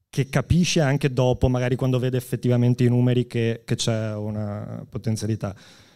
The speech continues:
Però non, non vado in cerca, cioè non me ne frega, cioè se tu non riconosci il valore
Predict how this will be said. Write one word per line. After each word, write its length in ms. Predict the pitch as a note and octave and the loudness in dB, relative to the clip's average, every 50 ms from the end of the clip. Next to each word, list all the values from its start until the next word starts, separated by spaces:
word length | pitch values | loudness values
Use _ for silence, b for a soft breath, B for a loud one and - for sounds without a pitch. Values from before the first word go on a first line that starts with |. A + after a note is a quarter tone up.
| B B B B _ | B B B B _
Però 460 | _ A#2+ B2 B2+ C#3+ D3 D#3 D#3 D3+ | _ 0 2 4 4 4 6 4 4
non, 680 | C#3 C3 B2+ B2 A#2+ A#2+ A2+ A2+ A2+ A2+ A2+ A2 G#2+ A2 | 4 2 2 0 0 -2 -2 -2 -2 -2 -2 -2 -2 -2
non 160 | A2 G#2+ G#2+ | -2 -2 -2
vado 220 | G#2 G#2 G#2+ G2+ | -2 -2 -2 -2
in 120 | A2 G#2+ G#2 | -2 -2 -2
cerca, 500 | - - G2+ G#2 G2+ - - A2 G2 G2+ - | -4 -4 -4 -4 -4 -6 -6 -8 -8 -8 -4
cioè 200 | - B2 A#2+ A#2+ | -2 0 0 2
non 140 | A#2+ A#2+ A#2+ | 0 0 0
me 80 | B2+ | 0
ne 80 | A#2+ A2+ | -2 -2
frega, 400 | - - A2+ A2+ A#2 A#2+ A#2+ A2+ | -4 -6 -6 -4 -2 -2 -4 -4
cioè 160 | A2 B2+ A#2+ | -4 -6 -8
se 140 | - B2 A#2 | -8 -8 -6
tu 100 | A#2 C3+ | -4 -4
non 140 | C#3 C3 B2 | -2 0 -2
riconosci 480 | C3+ C3 - C#3+ C#3 C#3+ C3+ - - C#3 | -2 -2 -2 -2 -2 0 -2 -2 -2 -2
il 80 | C3 | -2
valore 840 | B2 C3+ C3+ C3+ C#3 C#3 C#3 C#3 C3+ B2 B2 A#2 A2+ A2 G2+ - _ | 0 0 0 2 4 4 4 2 2 0 0 -2 -4 -6 -10 -12 _